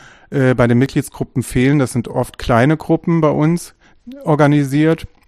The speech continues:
ohne Presse- und Öffentlichkeitsstellen, ohne Fundraiser und so weiter. Und das sind auch genau die Themen,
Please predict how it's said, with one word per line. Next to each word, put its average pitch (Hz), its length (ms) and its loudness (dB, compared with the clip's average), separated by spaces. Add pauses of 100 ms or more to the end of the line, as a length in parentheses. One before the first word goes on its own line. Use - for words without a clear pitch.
(800)
ohne 127 680 6
Presse- 143 280 0
und 131 120 2
Öffentlichkeitsstellen, 123 1040 2
ohne 131 260 2
Fundraiser 127 1000 2
und 123 120 0
so 127 140 0
weiter. 127 320 4
Und 131 80 2
das 127 120 -2
sind 135 100 -2
auch 127 100 -2
genau 120 240 2
die 131 120 2
Themen, 135 420 0